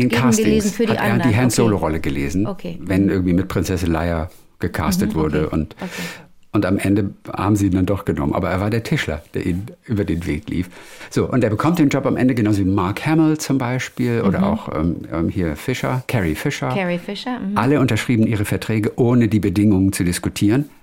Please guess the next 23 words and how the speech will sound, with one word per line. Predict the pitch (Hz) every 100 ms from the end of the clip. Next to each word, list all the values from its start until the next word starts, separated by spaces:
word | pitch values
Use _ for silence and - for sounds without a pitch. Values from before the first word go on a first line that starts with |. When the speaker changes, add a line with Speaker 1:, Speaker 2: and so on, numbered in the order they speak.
| _ 107
Speaker 2:
Nur | 139 165
Mark | 160 160
Hamill | 196 175 87
hatte | 90
einen | 71
speziellen | - 85 - 71 73
Wunsch. | 78 110 - - -
Er | 127 160
hat | 170
verlangt, | 120 71 90 151 - _ _ _
dass | 110 -
sie | -
ihm | 123 127 127 _ _ _ _ _ _ _ _ _
ein | - 131 143
Exemplar | 160 - 110 98 78 85 101 -
von | 98 90
jedem | 117 160 156
Merchandising-Produkt, | 147 165 - 101 80 85 76 - 92 87 -
das | 85
sie | 87
herausbringen | 82 76 - - 82 85
würden, | 76 78 98
zuschicken. | - 117 92 90 85 80